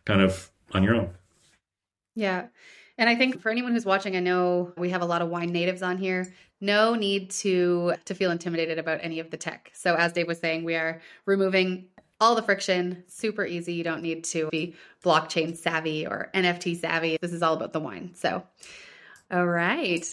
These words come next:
Speaker 2: let's talk a little bit about rewards. We touched on that last week. Again, this is a recap.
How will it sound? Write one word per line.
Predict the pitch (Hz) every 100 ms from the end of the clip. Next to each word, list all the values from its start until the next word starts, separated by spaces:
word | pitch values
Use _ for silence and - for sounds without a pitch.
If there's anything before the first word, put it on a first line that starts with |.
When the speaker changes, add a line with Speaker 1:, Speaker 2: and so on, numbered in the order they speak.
| -
Speaker 2:
let's | 240 349 392
talk | 381
a | 392
little | 349 330
bit | 294
about | 240 214 214 214 _ 196
rewards. | 185 185 175 175 165 180 240
We | 196 202
touched | 226 -
on | 208
that | 196 175
last | 175 175
week. | 170 170
Again, | 220 208
this | 202
is | 196
a | 180
recap. | 185 190 196 185 175